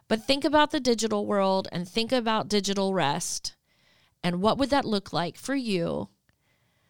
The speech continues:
to really commit to a digital Sabbath? It could be just a goal of putting your phone in another room and saying, "I'm gonna read or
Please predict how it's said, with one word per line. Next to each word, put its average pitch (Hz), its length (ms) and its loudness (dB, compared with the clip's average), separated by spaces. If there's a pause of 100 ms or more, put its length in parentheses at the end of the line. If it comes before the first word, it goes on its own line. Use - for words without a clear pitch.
(360)
to 240 140 0
really 285 280 0
commit 208 760 -2
to 247 420 0
a 226 80 -2
digital 214 440 0
Sabbath? - 720 -6 (440)
It 202 120 -4
could 262 220 -2
be 254 140 0
just 214 240 -2
a 196 80 -2
goal 175 680 -2
of 170 420 -6 (300)
putting 247 220 -2
your 226 120 0
phone 185 380 -4
in 175 120 -4
another 214 360 0
room 180 320 -2
and 175 120 -6
saying, 165 280 -2
"I'm 185 140 -2
gonna 170 200 -2
read 233 560 0
or 170 520 -4